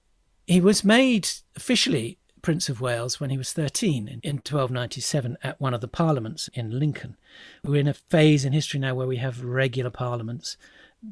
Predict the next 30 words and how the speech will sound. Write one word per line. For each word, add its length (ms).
that 180
were 140
in 180
Edward 240
the 60
First's 480
time. 340
They 140
would 120
still 240
travel 300
around 240
the 80
country 460
with 160
Edward, 460
but 220
under 220
Edward 260
the 100
Second, 380
they 100
became 500
fixed 440
in 100
one 180
place, 460
usually 760
at 200
Westminster, 720